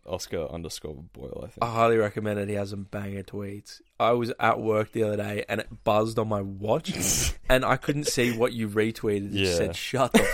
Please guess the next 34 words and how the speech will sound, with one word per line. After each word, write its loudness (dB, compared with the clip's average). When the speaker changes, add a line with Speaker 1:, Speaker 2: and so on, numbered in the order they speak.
Speaker 2:
fuck 4
up." 0
Speaker 1:
<laughs> -6
Oscar 0
underscore -4
underscore -6
Boyle. -8
So 0
Kanye -2
tweeted -6
out, -6
he -4
was, -2
uh, -2
he -4
goes 0
on, -2
like, -6
sprees -4
where 0
he -2
just -8
tweets -6
garbage. -10
I'm 0
just -2
scrolling 0
through -6
now. -8
He's, -6
like, -6
showing -4
his -8
voting. -6